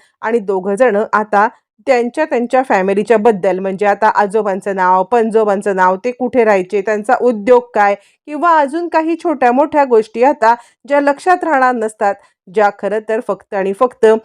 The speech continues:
खूप वर-, लग्न झा-, खूप वर्ष लग्न होऊन ज्यांच्यामध्ये छान बॉन्डिंग आहे, अशाच नवरा बायकोला माहिती असणार असतात. आणि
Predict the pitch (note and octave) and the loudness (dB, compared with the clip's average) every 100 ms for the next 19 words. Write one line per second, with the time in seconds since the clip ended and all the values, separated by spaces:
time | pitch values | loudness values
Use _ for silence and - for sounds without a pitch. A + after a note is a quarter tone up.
0 | _ _ - - F#4 F4+ C#4+ C4+ A3 A#3 | _ _ -8 4 4 4 0 0 0 0
1 | A#3 A#3+ A#3+ A3+ G3 - D#4 D4+ A3+ A3 | 0 2 0 -2 -4 0 0 2 0 0
2 | A3 B3 A3 G3+ G#3 B3 A3+ A3 A3+ G#3 | 2 2 2 -2 -4 0 0 2 0 0
3 | G#3+ G3+ G#3+ A3+ A#3 - A3+ C4 D#4 B3 | -2 -2 0 0 -2 0 2 2 2 2
4 | G#3+ G#3 G3+ A#3+ C#4+ B3 B3 _ _ - | 0 0 -2 0 2 0 0 _ _ -6
5 | A3 C4 B3 - G#3+ G3 G3 F#3+ F3+ B3 | -6 0 0 0 -6 -4 -4 -4 -4 0
6 | A#3+ G#3+ A#3 F#3+ G3 G#3+ G3+ F#3+ - G3 | 2 2 0 -4 -6 -8 -6 -6 -2 0
7 | G3 F#3+ F#3 - F#3 - _ _ - F#3+ | 0 -2 -6 -6 -6 -6 _ _ -14 -12